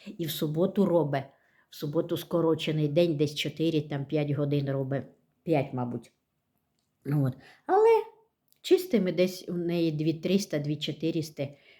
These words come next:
получається, то це хорошо. Свою частину за хату заплатила, Аліса получає дитячі гроші і получає аліменти, бо вона в неї записана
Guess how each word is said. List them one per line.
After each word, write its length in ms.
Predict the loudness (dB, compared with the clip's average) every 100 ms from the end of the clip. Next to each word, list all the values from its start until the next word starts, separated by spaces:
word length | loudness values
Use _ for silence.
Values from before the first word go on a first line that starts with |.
| _
получається, 880 | -4 -2 -4 -4 -2 -2 -6 -8 -10 -12 _ _
то 100 | -14
це 180 | -8 -6
хорошо. 560 | -4 -4 -4 -6 -8 -10 _ _ _ _
Свою 360 | -10 0 2 2
частину 540 | -2 -6 -4 -4 -2
за 120 | -2 -4
хату 380 | -4 -8 -6
заплатила, 840 | -4 -2 2 0 6 6 8 6 0 -14 _ _ -4
Аліса 440 | 0 2 0 -4
получає 520 | -6 -4 -4 -4 -4
дитячі 500 | 2 2 2 -2 0
гроші 460 | 6 6 6 4 -2
і 200 | -2 -8
получає 600 | -4 -2 -2 -2 -2 0
аліменти, 960 | 0 2 2 2 0 0 -2 -2 -4 -6 _ _ -20 _ -6
бо 440 | 0 4 4 2
вона 340 | 0 2 4
в 40 | 6
неї 280 | 6 4 2
записана 720 | -2 -2 -6 -4 -4 -2